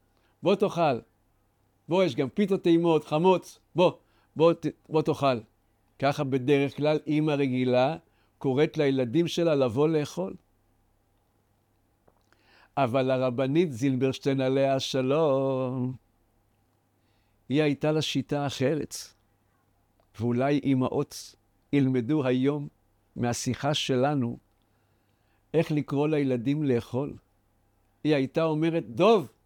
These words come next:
בוא ליטול ידיים, לא בוא לאכול.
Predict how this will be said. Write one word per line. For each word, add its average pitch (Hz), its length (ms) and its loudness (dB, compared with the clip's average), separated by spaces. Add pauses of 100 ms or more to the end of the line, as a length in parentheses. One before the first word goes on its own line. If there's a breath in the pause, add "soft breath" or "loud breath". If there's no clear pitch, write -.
(680)
בוא 175 460 2 (120)
ליטול 180 640 2
ידיים, 156 880 0
לא 156 300 6
בוא 233 220 4
לאכול. 233 720 0